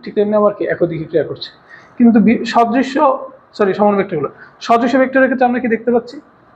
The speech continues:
সদৃশ ভেক্টরের ক্ষেত্রে আমরা দেখতে পাচ্ছি, তাহলে আমরা কি করবো? প্রথমে, এ, সমান ভেক্টরের সংজ্ঞা লিখবো, এবার সদৃশ ভেক্টরের সংজ্ঞা লিখবো।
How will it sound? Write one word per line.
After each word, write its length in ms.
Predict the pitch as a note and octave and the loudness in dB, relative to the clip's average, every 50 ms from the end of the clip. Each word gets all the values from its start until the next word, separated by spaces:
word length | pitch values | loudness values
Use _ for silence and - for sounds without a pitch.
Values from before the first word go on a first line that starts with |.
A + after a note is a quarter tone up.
| _ _ _ _ - - - _ _ _ | _ _ _ _ -20 -20 -20 _ _ _
সদৃশ 360 | - - G#3 G3+ G#3+ A#3 - | -2 -2 0 0 0 0 0
ভেক্টরের 340 | C4 B3+ B3 B3 C4 C4 A#3+ | 0 0 0 0 0 0 0
ক্ষেত্রে 280 | B3+ B3 - - A#3 G#3+ | -2 -4 0 2 2 2
আমরা 160 | G3+ G#3 G#3 | 2 2 0
দেখতে 220 | G3+ G3+ - G3+ | 0 0 0 0
পাচ্ছি, 500 | F#3 F3+ F3+ - - F3+ D3+ E3 A#3 D4+ - - _ _ _ _ _ _ _ _ _ _ _ _ _ _ - - - - - - - - - - - - - - - - - - - - - - - - - - - - - - - | 0 0 0 -2 -6 -6 -6 -6 -6 -8 -12 -16 _ _ _ _ _ _ _ _ _ _ _ _ _ _ -20 -20 -20 -20 -20 -20 -20 -20 -20 -20 -18 -16 -16 -16 -16 -18 -20 -20 -20 -18 -18 -18 -16 -16 -16 -14 -14 -16 -16 -4 0
তাহলে 160 | G#3+ A3 A3+ | 2 2 4
আমরা 140 | A3+ A#3 A#3 | 4 2 0
কি 100 | B3 G#3+ | 0 -2
করবো? 220 | G#3 A3 A#3 C4+ | 0 0 0 0
প্রথমে, 360 | - A#3 A3 G#3 G#3+ A#3+ C4 C4 - - - - _ _ _ _ | -4 -6 -6 -2 -2 -2 -2 -4 -6 -12 -18 -20 _ _ _ _
এ, 220 | - E3+ E3+ E3+ E3+ | -2 0 0 0 2
সমান 240 | G#3 G#3 G#3+ G#3+ | 2 2 2 4
ভেক্টরের 280 | G#3+ A3 G#3+ A3+ A3 G#3+ | 2 2 2 2 0 0
সংজ্ঞা 260 | G#3+ - G3+ G#3 G#3+ | 0 -2 -2 0 0
লিখবো, 300 | G#3 G#3+ G#3+ A3+ D4+ - - - - - _ _ - | 0 0 -2 -4 -4 -6 -6 -8 -18 -20 _ _ -2
এবার 160 | E3 F3+ F3 | 0 0 0
সদৃশ 340 | - G3 F3+ E3+ F3 E3+ E3 | 2 0 0 0 0 -2 -2
ভেক্টরের 300 | D#3+ - - - D3 C3 | -6 -8 -8 -12 -14 -14
সংজ্ঞা 280 | - - D#3 C3+ C3 | -14 -16 -12 -12 -10
লিখবো। 200 | B2+ C3 A#2+ - | -10 -10 -12 -14